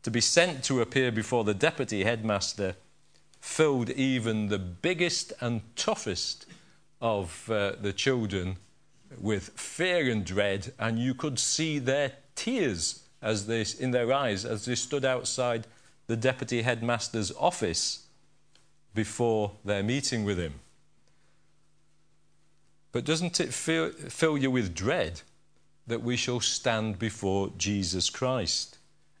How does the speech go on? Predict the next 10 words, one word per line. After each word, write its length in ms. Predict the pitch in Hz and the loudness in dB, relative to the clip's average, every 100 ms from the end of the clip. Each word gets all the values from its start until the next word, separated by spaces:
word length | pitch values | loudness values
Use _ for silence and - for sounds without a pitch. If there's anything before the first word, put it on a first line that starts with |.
| - | -4
and 200 | 123 113 | -2 0
be 140 | 113 | 0
judged 480 | 104 123 131 - - | 0 0 0 0 -2
for 300 | - 110 90 - - - | 2 2 2 -6 -20 0
every 840 | - 226 175 123 - 101 95 98 - - | 4 6 4 -2 -6 -2 0 -2 -6 -4
careless 840 | 123 117 117 113 110 - - - - - | 0 2 2 2 2 0 -2 -8 -20 -14
thought, 800 | - - 120 117 117 104 - - - - - _ - | -10 2 4 4 2 -4 -12 -16 -20 -20 -20 _ -6
word, 560 | 98 104 101 95 90 - - | -2 0 0 -2 -4 -12 -4
and 280 | 92 87 82 | -2 0 0
deed? 400 | 101 104 78 | 0 0 -4